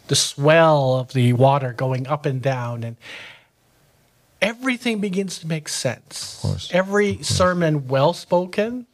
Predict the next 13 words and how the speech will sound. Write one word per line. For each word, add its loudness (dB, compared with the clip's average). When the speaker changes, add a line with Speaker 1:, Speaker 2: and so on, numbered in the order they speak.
Speaker 2:
Mm-hmm. -4
Speaker 1:
becomes 0
highlighted. 0
Unfortunately, 0
some -4
of -2
the -4
more 0
poorly 4
constructed -4
ones -4
get 2
debunked. -6